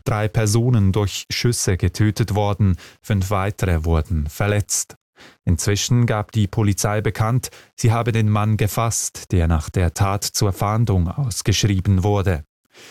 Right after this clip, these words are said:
Demnach wurde der Verdächtige bei einer Razzia in der Altstadt von Utrecht verhaftet.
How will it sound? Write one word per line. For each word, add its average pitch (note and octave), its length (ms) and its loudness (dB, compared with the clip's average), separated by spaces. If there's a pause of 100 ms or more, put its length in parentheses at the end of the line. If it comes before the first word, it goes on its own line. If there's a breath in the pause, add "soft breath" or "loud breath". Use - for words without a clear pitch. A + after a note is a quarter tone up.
(180 loud breath)
Demnach F#2 480 2
wurde A2+ 260 2
der G#2+ 160 0
Verdächtige A#2 720 0 (260 loud breath)
bei A2+ 160 -2
einer A2 300 0
Razzia A2 460 -2
in F2+ 160 0
der F2+ 160 -2
Altstadt G#2 560 -2
von F2+ 200 0
Utrecht F2 640 -2
verhaftet. - 760 -2